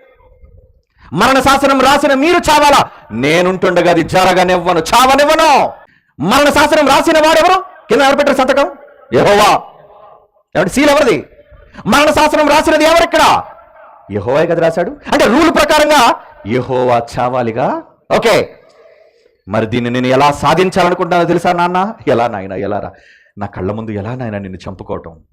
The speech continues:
నా కళ్ళ ముందు ఎలా నాన్న జన్మనిచ్చిన మిమ్మల్ని నేను చంపుకోవటం? No, మీరు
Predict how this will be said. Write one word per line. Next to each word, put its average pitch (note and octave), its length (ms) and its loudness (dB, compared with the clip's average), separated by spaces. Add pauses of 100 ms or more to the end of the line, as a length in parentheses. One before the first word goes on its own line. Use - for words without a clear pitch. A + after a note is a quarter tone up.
(300)
నా A#2 200 -4
కళ్ళ C#3+ 260 0
ముందు E3 220 -2
ఎలా E3 160 2
నాన్న E3 300 0
జన్మనిచ్చిన F#3 540 -2
మిమ్మల్ని C#4+ 360 0
నేను E4 120 2
చంపుకోవటం? D#4 600 0 (540)
No, G3 320 2 (1000)
మీరు G2 160 -8